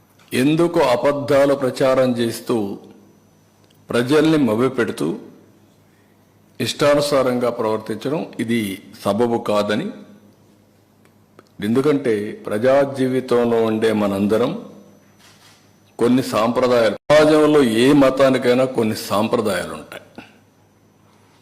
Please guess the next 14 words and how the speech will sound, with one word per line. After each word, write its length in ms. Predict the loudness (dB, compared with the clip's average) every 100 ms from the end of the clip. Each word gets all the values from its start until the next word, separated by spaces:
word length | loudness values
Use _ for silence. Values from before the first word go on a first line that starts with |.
| _ -4
ఆచారాలు 680 | 0 0 2 0 2 0 -2
ఉంటాయి. 260 | -10 -14 -18 -20 -20 _ _ _ _ _ _ _ _ _ _ _
ఎవరైనా 560 | -6 -2 0 2 2 0 -2
సరే 180 | -2 0 -2
అక్కడికి 300 | -4 -8 -6 0
పోవాలంటే 520 | 2 4 2 0 -2 0
గౌరవించి 560 | 2 4 2 0 -2 -6 -6
తీరవలసిందే. 800 | 0 2 2 0 -4 -10 -12 -16 -18 -20 -20 _ _ _ _ _ _ _ _ _ _ _ _ _ _ -20 -4 2
దేవుని 380 | 4 4 4 4
యొక్క 160 | 4 4 4 4
ఆచారాలు, 680 | 4 4 6 6 4 4 0 0
సాంప్రదాయాల 680 | 0 2 2 2 4 4 2 -2
కంటే 300 | -6 -4 -2 -2
వ్యక్తుల 380 | -4 -4 -2 2